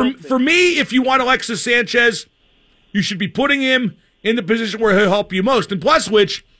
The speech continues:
Speaker 2: if you get all them guys who all want to play the same place, sooner or later there's gonna be a problem, correct?
Speaker 1: Yeah, no, you're right. Especially, you know, you know, how long is Mourinho gonna be this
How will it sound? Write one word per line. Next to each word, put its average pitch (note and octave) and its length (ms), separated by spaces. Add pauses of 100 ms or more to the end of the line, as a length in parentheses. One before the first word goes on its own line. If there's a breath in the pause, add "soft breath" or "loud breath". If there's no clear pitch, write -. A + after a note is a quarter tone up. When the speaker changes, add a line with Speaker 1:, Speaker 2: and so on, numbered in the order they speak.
(460)
Speaker 2:
if G#3+ 160
you D4+ 100
get D#4 160
all C#4 160
them A#3+ 220
guys G#3+ 640 (1300)
who B3 120
all C4 160
want C4+ 120
to B3 80
play B3 160
the A3 100
same A3+ 260
place, - 600 (420)
sooner D4 300
or B3+ 40
later B3+ 200
there's G3+ 120
gonna A3 140
be G#3 60
a F#3+ 60
problem, G#3 440
correct? F#3 460 (400)
Speaker 1:
Yeah, F3 300
no, F#3 140
you're E3 180
right. D3+ 200
Especially, D#3 380
you D#3 100
know, D3+ 180
you D3 140
know, C#3+ 160
how E3+ 180
long E3 160
is D3+ 120
Mourinho C#3+ 580
gonna B2+ 180
be C3+ 160
this B2+ 140